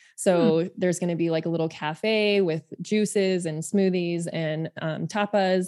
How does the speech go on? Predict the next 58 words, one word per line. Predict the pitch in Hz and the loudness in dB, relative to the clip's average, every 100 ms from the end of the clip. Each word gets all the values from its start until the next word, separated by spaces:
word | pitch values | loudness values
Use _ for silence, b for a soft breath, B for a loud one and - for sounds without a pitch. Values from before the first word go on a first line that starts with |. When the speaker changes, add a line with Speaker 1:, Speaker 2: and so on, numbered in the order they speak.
| - | -2
Speaker 1:
and | 170 | -2
then | 160 160 160 - - | -2 -2 -4 -6 -2
a | 160 | 0
really | 160 170 165 160 - | 2 0 0 -2 -2
upscale | 165 - - 170 156 151 147 175 | -4 -4 -8 -6 -2 -2 -4 -4
yoga | 160 143 127 | -4 -2 -6
studio | - - - 104 - | -6 -8 -6 -6 -4
attached. | 110 - 170 196 - - - b b b b - | -8 -6 -6 -6 -8 -18 -20 b b b b -4
So | - 180 170 165 165 | 2 2 4 2 2
most | 175 196 240 240 | 2 2 2 2
of | 202 185 | 2 2
the | 180 | -2
traffic | - 175 170 175 | 0 -2 -4 -6
she's | - 160 | -2 -2
gonna | 165 160 | -2 -2
get | 170 170 - | 0 0 0
is | 160 - | -4 -4
from | - 151 | -8 -6
the | 151 | -8
cafe. | - 156 143 220 214 185 | -6 -6 -2 0 2 0
And | 165 | -2
then | 160 | -4
they'll | 160 156 | -4 -4
be | 160 | -4
like, | 151 - | -6 -6
"Oh, | 214 185 160 | -6 -6 -6
look | 190 208 | -8 -6
at | |
this | 208 - | -6 -4
beautiful | 190 202 196 196 | 0 0 0 0
<laughs> | 175 | 4
yoga | 180 185 | 6 6
studio." | - 175 156 151 - | 4 0 0 -2 -4
So | 170 | 0
it's | 196 190 | 0 2
pretty | 311 339 254 | 4 8 8
genius. | 226 185 190 262 - - | 6 4 2 0 -4 -2
Uh, | 190 185 | 2 4
we | 202 | 8
were | 196 196 | 8 6
Speaker 2:
Mm-hmm. | 185 | 4
Speaker 1:
able | 190 190 | 2 2
to | 190 190 | 0 -4
secure | - 185 185 170 160 | -4 -2 0 0 0
a | - 175 | -4 -10
half | - 170 185 | -10 -8 -6
a | |
million | 175 175 165 | -4 -2 -2
dollar | 160 165 156 | -2 -2 -4
loan | 156 208 226 | -2 -2 -2
for | 196 | -2
her | 190 180 185 | -2 -2 -4
to | 185 | -4
open | 180 185 170 | -6 -4 -4
it, | 190 196 | -4 -4
build | 160 165 | -4 -2
out, | 170 170 170 | -2 -2 -4
and | 170 165 | -4 -6